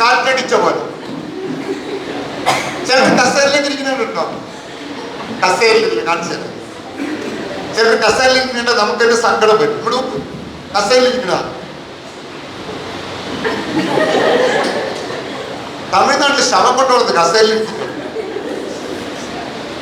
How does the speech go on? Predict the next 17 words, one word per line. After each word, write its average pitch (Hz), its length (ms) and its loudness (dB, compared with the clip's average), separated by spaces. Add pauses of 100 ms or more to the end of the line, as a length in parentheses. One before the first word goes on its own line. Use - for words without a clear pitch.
ഒരാൾ 247 220 2
രാവിലെ 220 260 2
ജോലിക്ക് 220 320 4
വരുമ്പോ 214 220 2
എങ്ങനെ 208 200 -2
പറഞ്ഞു? 185 200 0 (360)
"ഗുഡ് - 100 -8
മോർണിംഗ്, 285 480 4
സുഖായിരിക്കുന്നു?" 320 580 0 (1040)
"ചാർജ് 247 460 0
ആവണ്ടേ? 208 340 2 (720)
കസേരയിൽ 262 360 2
ഇരിക്കുമ്പോ 254 400 0
പറടാ, 247 400 4
പറ, - 320 2
കൊല്ലും 269 320 2
ഞാൻ." - 260 -2